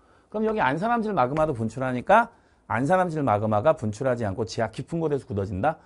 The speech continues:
그러면은 중성암 중에 심성암인 섬로감이 생성될 수 있는 거고 유문암질 마그마도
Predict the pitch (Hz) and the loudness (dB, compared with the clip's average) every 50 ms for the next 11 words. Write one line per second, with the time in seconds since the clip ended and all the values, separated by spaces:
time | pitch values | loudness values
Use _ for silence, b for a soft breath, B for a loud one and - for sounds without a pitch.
0 | b b b b - 139 139 131 131 139 139 135 - 123 113 123 127 143 143 135 | b b b b -6 -4 -2 -2 -2 -2 -4 -4 -2 -2 -2 -2 0 -2 -2 -2
1 | 123 117 113 107 123 131 143 143 139 147 151 156 135 135 117 113 120 127 127 131 | -2 -4 -4 -4 -2 -2 -2 -2 -2 -4 -8 -8 -6 -6 -4 -4 -4 -4 -6 -6
2 | 156 170 175 180 175 - 123 104 110 165 208 208 b b b b b b _ - | -6 -6 -2 -2 -2 0 0 0 2 2 0 -2 b b b b b b _ -8
3 | 170 180 170 185 185 165 143 120 - 104 85 92 104 104 95 82 87 110 104 80 | -8 -4 -4 -4 -2 -2 -4 -4 -4 -4 -4 -4 -2 -2 -4 -2 -2 -2 -2 -2
4 | 67 B B B B B B - 180 208 254 285 285 262 220 214 175 127 101 107 | -4 B B B B B B -2 0 2 2 2 2 2 0 0 0 0 0 0
5 | 123 131 127 120 107 107 104 104 92 80 71 | 0 0 -2 -2 0 0 0 0 0 -2 -4